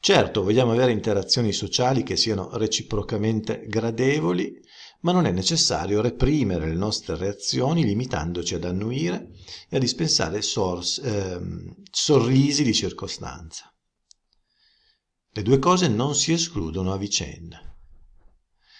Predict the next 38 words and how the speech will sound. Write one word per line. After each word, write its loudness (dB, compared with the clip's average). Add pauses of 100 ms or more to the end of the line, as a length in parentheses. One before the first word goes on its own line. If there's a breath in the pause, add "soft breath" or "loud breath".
(140 soft breath)
Le -14
persone 0
socialmente 0
intelligenti 0
pensano 0
e 0
si 0
comportano -2
in -2
una 0
maniera 0
che -2
va 2
oltre 2
i -2
confini -2
imposti -4
dal -2
culturalmente -2
accettabile. -6 (1600 soft breath)
Comunicano 8
con 2
gli 4
altri 6
e 6
li 4
mettono 0
a -4
proprio 0
agio 0
senza -2
sacrificare -4
se -2
stessi -2
o 0
le 0
loro -4
opinioni. -6